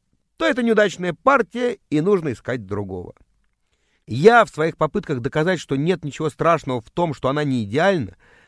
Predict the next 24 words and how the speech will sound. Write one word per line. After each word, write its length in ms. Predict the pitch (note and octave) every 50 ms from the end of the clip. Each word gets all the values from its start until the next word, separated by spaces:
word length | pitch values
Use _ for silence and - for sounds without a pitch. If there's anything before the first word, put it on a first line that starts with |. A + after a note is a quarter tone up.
| _ _
только 260 | - F3 E3+ - F3+
бесил 580 | E3 D#3 G3 F#3 - - - F#3+ F#3+ F3+ C#3 A2
киску 560 | - - F#3 A#3 A#3+ F3 - - G3+ A3 A3+ - _
и 60 | C#3
рушил 380 | D3 D#3+ G3+ G3+ - - F#3 D#3+
весь 360 | A#2 G#2 B2+ E3 F#3 E3 -
ее 140 | F3+ F3+ D#3
картонный 680 | - C#3 A#2 G2+ - - G2 G#2 A2 A2 A2 A2+ A2
замок. 600 | G2+ F2+ F#2 F#2 F2+ F2+ F2 E2+ - _ _ _ _ _ _ _ _ _
Хотел-то 440 | _ - E3+ D#3+ F#3 G3+ F3+ C#3 D3+
как 200 | - D#3+ D3+ -
лучше, 420 | G3+ A#3 A#3 F3+ - - - - - _ _ _ _ _ _ _ _ -
ведь 240 | A#2+ D3 - - -
он 200 | - G#3 A3 E3
же 80 | D3+ C#3
все 140 | - - B2
равно 300 | B2 B2 D3+ G#3 C4 C4
разрушался. 840 | A#3+ G3+ A3 A3+ G3 - - A3 G#3 E3+ A2+ - - - - _ _ - - - - -
В 120 | G#2 C#3
ней, 140 | F#3 A3+ C4
наверное, 360 | A#3+ A#3+ A#3 A#3 A#3+ G3+ A3
уже 120 | G3+ G3+ G3+
закипала 460 | G3+ E3+ A3 F#3+ G3+ G#3+ A#3 A#3+ A#3
злоба. 540 | G3+ G3 A3+ A#3+ B3 A3+ D3+ G#2 - -